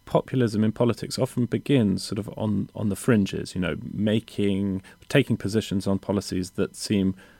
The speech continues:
you know, way out of the mainstream and completely impractical and, uh, sort of dismissed by many people who are currently in power. And then sometimes what happens is that gradually they get, you know, co-opted. A populist,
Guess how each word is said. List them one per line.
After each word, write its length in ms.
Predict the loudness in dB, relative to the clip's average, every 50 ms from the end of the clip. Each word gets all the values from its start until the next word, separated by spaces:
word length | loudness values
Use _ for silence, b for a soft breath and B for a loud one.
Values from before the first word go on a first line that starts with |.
| b b _
you 80 | -6 -2
know, 80 | -2 2
way 220 | 4 6 8 8
out 160 | 8 6 4
of 60 | 2
the 60 | 0 2
mainstream 640 | 2 2 2 0 -2 -4 -4 -4 -2 -2 -2 -2
and 160 | -2 -4 -2
completely 340 | -2 0 2 2 2 2 0
impractical 560 | -4 -2 -2 -2 -2 -4 -6 -8 -6 -4 -4
and, 160 | -2 -2 -4
uh, 120 | -4 -6 -8 -8
sort 140 | -4 -2 -2
of 100 | -2 0
dismissed 440 | -2 -4 0 0 0 0 0 -2 -4
by 140 | -2 0 0
many 340 | 0 0 0 0 -2 -2 -4 b b b b b b b _ _ _ -4
people 540 | -2 -2 -2 0 0 -2 -2 -2 -2 -4 -8 -6 -4
who 100 | -2 -2
are 40 | -2
currently 340 | 0 0 -2 0 0 0 -2
in 100 | -2 2
power. 260 | 4 6 6 4 4 B B B B B B -2
And 120 | -2 0 4
then 400 | 6 8 8 8 8 8 6 4
sometimes 460 | 4 4 6 8 8 10 8 6 4
what 120 | 0 -2 2
happens 440 | 4 4 4 4 2 -2 -2 0 0
is 160 | 0 0 2
that 200 | 0 0 0 2
gradually 420 | 4 6 6 6 4 2 0 2
they 160 | 4 4 4
get, 240 | 4 4 4 4 2 0 -8 -14 -8 -4
you 80 | -4
know, 100 | -4 -4
co-opted. 500 | -4 0 2 2 2 2 0 -4 -4 -4
A 60 | -2
populist, 580 | 0 0 -2 0 0 2 2 2 2 0 -4